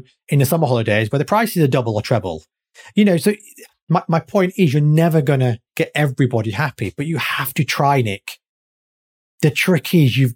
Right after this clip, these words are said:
gotta keep on cultivating. You've gotta keep on going out there, listening to people, you know, the pulse surveys that we do on a monthly basis, listening to how, how, what do people want? How do people want to be communicated to? How do people want to be spoken to? How do people,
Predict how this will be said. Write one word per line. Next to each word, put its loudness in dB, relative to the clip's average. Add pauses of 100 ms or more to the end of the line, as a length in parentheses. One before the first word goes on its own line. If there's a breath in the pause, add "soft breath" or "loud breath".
gotta 2
keep 0
on 2
cultivating. -2
You've -4
gotta 0
keep -2
on 0
going 0
out -2
there, 0 (640 loud breath)
listening 0
to -4
people, -2
you 2
know, 2
the -6
pulse -2
surveys 0
that -2
we -4
do 2
on 0
a 0
monthly -2
basis, -4
listening -4
to -6
how, -2 (380 loud breath)
how, -12
what 0
do 0
people 0
want? -2
How -2
do -2
people -2
want -2
to -10
be -6
communicated -4
to? -8
How -2
do -6
people -2
want -2
to -12
be -8
spoken -8
to? -10
How -2
do -8
people, 0